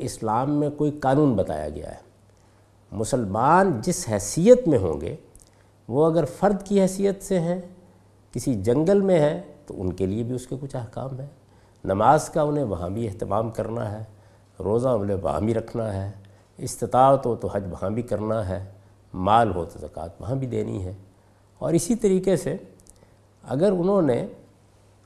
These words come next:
خاندان کی ابتدا کر دی ہے، ایک مرد و عورت نے شادی کرنے کا فیصلہ کر لیا ہے، تو اس سے جو کچھ معاشرت وجود میں آئے گی،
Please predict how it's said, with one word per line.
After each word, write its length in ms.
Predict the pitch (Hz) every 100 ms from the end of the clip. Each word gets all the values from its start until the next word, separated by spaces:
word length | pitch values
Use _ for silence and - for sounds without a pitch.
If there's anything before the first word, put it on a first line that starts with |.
| -
خاندان 560 | - 107 107 143 233
کی 120 | 226 196
ابتدا 300 | - 123 117
کر 180 | 98 87
دی 160 | 82
ہے، 800 | 73 - - _ _ _ - -
ایک 180 | 135 151
مرد 280 | 131 131 127
و 80 | 131
عورت 320 | 117 165 -
نے 200 | 104 123 - - _ _ _ _ _ _ _
شادی 440 | - - 131 196 247
کرنے 300 | 190 160 156
کا 80 | 131
فیصلہ 360 | 127 117 110
کر 180 | 95 87
لیا 300 | 82 82 82
ہے، 100 | - - _ - - _ _ _
تو 140 | - 170
اس 80 | 170
سے 220 | - 233 226
جو 220 | 175 170 151
کچھ 360 | 156 - -
معاشرت 500 | 104 120 151 - 233
وجود 320 | 135 113 110 101
میں 100 | 98
آئے 220 | 87 90
گی، 120 | 92